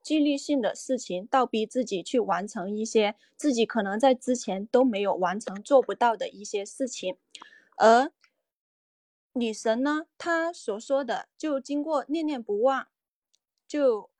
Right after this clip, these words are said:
去回想，然后让我们大脑中有不断的素材，甚至某些灵感、知识的输，输入，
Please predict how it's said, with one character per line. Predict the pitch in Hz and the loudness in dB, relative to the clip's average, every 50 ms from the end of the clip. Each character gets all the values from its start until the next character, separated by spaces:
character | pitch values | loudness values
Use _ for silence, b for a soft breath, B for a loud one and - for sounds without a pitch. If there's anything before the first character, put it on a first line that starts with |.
| _ _ _ _ _ | _ _ _ _ _
去 | - - 339 | -12 -10 -10
回 | 311 - - 226 196 185 233 | -10 -8 -4 -2 -2 -2 -2
想， | 262 - - 226 - - _ _ _ _ _ - | -4 -4 -4 -6 -6 -6 _ _ _ _ _ -6
然 | 214 233 | -4 -2
后 | 262 311 | -2 0
让 | 320 302 349 330 269 | 0 0 0 0 0
我 | 220 190 180 | -2 -2 -4
们 | 180 180 180 226 | -6 -8 -8 -4
大 | - 339 320 | -2 0 0
脑 | 294 269 185 190 | 0 -2 -4 -6
中 | 208 - 254 262 269 294 - _ _ | -4 -2 0 0 0 -2 -8 _ _
有 | - 233 226 214 180 - _ _ | -6 0 2 2 2 0 _ _
不 | - 233 | -4 -4
断 | 233 - 320 311 294 277 | -2 0 0 0 0 -2
的 | 247 220 196 170 - | -4 -4 -4 -6 -6
素 | - - - 311 285 | -10 -12 -8 -6 -6
材， | 262 - - 190 175 185 202 _ _ _ | -6 -8 -8 -6 -6 -6 -6 _ _ _
甚 | - - 311 311 302 | -10 -6 -4 -4 -2
至 | 285 302 | -2 -2
某 | 269 240 202 175 | -2 -2 -2 -4
些 | 208 - - 262 254 | -4 -2 0 0 0
灵 | 254 208 190 196 220 247 | 0 -4 -8 -8 -6 -4
感、 | 247 226 - - - | -4 -4 -4 -4 -12
知 | - - 285 320 | -10 -8 -8 -8
识 | 320 - - 208 | -8 -6 -8 -6
的 | 196 214 202 | -4 -4 -4
输， | 196 - - - - 240 240 226 - _ - | -6 -6 -12 -8 -4 -2 -2 -2 -4 _ -20
输 | - - - 269 254 254 | -14 -6 -2 0 0 2
入， | 254 294 269 - - | 2 4 2 2 2